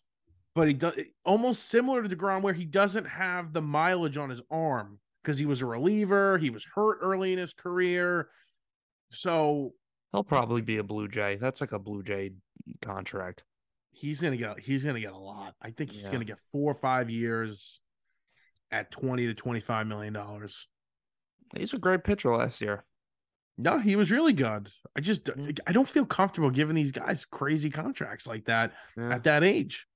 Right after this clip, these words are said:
Speaker 2: Yeah.
Speaker 1: Like, more than three years. And that's what he's gonna get. Verlander, um,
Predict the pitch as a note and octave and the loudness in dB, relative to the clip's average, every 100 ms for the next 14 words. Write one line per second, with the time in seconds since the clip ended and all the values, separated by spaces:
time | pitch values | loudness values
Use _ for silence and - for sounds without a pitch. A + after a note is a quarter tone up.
0 | _ A2+ A2+ - _ _ _ - A#2+ B2 | _ -4 -4 -6 _ _ _ -4 0 6
1 | C#3 E3+ D#3+ D#3 D3+ C3 - _ _ _ | 8 8 8 6 4 0 -6 _ _ _
2 | _ - E3+ F#3 F#3+ F3 - - - _ | _ 0 2 4 2 0 0 -8 -18 _
3 | _ _ _ _ _ _ _ _ _ _ | _ _ _ _ _ _ _ _ _ _
4 | B2+ E3 E3 F#3 D#3+ E3 D3+ A2+ - - | 2 2 4 2 4 2 2 0 -6 -20
5 | _ D3+ F#3+ G3 G3 F#3+ F#3 F3+ F3 _ | _ 4 6 8 6 6 4 4 0 _
6 | _ _ _ _ C3+ C3+ C3 A#2+ | _ _ _ _ -2 0 0 -2